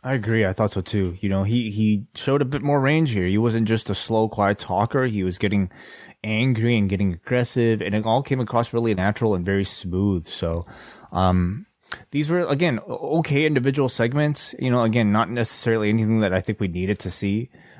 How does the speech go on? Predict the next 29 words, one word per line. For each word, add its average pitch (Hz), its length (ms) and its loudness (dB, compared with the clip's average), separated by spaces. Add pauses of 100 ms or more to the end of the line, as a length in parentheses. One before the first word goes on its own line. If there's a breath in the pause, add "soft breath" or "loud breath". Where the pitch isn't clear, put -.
(200 loud breath)
Although, 107 280 -2
like, 101 220 0
to 107 100 0
me, 110 180 2
the 104 100 0
most 101 280 2
interesting 101 420 0
thing 95 220 0
is, 90 240 -4
is, 92 280 -8
like, 92 220 -4 (200)
the 117 80 -6
Au-, 98 260 0 (120)
Austin 95 380 2
mentions 92 380 0
in 87 100 -2
both 85 260 -4
of 85 60 -6
them. 78 180 -6
So, 78 340 -6 (640 loud breath)
um, 85 500 0
yeah, 107 120 0
we'll 95 120 0
see - 100 -2
what 98 120 0
they 98 100 4
have 95 140 2
for 92 100 -8
Friday. 92 380 0